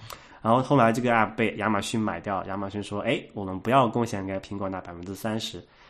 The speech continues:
那我们就把这个内购移除掉了，你要买去网站上买，然后再同步到这个，还是可以同步到这个 app 里面去看。”但随之而来的后面这些，就，就从一个过去来讲不方-，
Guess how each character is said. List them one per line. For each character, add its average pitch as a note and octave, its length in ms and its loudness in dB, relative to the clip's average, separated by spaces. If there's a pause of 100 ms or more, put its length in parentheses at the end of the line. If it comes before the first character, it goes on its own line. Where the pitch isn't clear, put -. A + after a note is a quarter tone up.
(100)
那 G#2+ 100 -4
我 F#2+ 40 -2
们 F#2 100 -6
就 G2+ 120 -2
把 F2+ 160 -6
这 F#2 180 -6
个 F#2 200 -4
内 A#2 220 0
购 G#2+ 180 0
移 G2+ 160 -2
除 - 160 -6
掉 C3+ 160 6
了， A#2 300 2
你 G#2 100 -6
要 G#2+ 140 2
买 F2+ 220 -4
去 G2+ 420 -4
网 F#2 200 -4
站 B2 100 0
上 B2 140 0
买， G#2 280 -4
然 G2+ 100 -6
后 G2+ 80 -4
再 G2+ 140 -4
同 F#2+ 280 -10
步 A2 100 -2
到 G2+ 200 2
这 F#2+ 160 -8
个， E2+ 260 -12 (280)
还 C3 100 0
是 F3 100 2
可 D3 120 0
以 A2 40 2
同 A2 120 2
步 B2 60 0
到 A#2 80 2
这 A2 60 2
个 G#2+ 80 2
app G#2+ 160 0
里 F#2+ 60 -6
面 F2 100 -10
去 G#2 100 -10
看。” A#2 240 -8 (320)
但 E3 220 6
随 C3 180 4
之 D3+ 140 4
而 C3 140 12
来 A#2+ 160 8
的 A#2 180 4
后 C3+ 100 2
面 B2 240 2
这 A#2 80 2
些， A#2 140 0
就， A#2+ 140 -2 (120)
就 C#3 220 6 (160)
从 B2+ 180 4
一 D#3 80 6
个 C#3+ 300 8 (180)
过 E3 200 10
去 C#3+ 120 4
来 A#2+ 140 6
讲 G#2 220 2
不 D#3+ 120 0
方-， C#3+ 360 4